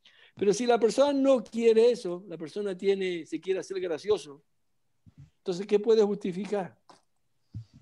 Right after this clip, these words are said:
Es una cosa muy personal. Shabbat es un gran skana. Ahí tú no puedes mentir.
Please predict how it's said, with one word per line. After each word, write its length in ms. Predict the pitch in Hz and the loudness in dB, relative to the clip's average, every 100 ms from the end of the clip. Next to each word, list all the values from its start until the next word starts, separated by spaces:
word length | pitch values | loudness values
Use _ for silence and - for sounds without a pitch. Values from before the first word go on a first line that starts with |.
| _ _ _ - - - - - _ _ _ _ - - - - _ _ | _ _ _ -20 -20 -20 -20 -20 _ _ _ _ -20 -20 -20 -20 _ _
Es 80 | 214 | -2
una 120 | 240 | 0
cosa 220 | 233 220 | 0 0
muy 180 | 220 220 | 2 2
personal. 720 | 180 190 - 160 180 160 110 _ _ _ _ - | 2 -2 0 -2 0 -2 -6 _ _ _ _ -12
Shabbat 640 | - 139 156 226 202 185 - _ - | -6 -4 2 2 2 -2 -14 _ -4
es 120 | 165 | -2
un 160 | 170 | 0
gran 280 | 170 190 202 | 0 0 -2
skana. 520 | 139 - 202 185 131 | -4 0 2 2 0
Ahí 320 | 139 226 208 175 | 0 0 0 -2
tú 120 | 208 | 0
no 120 | 220 | 0
puedes 260 | 208 214 196 | 2 2 2
mentir. 520 | 170 156 196 117 | -2 -4 -4 -4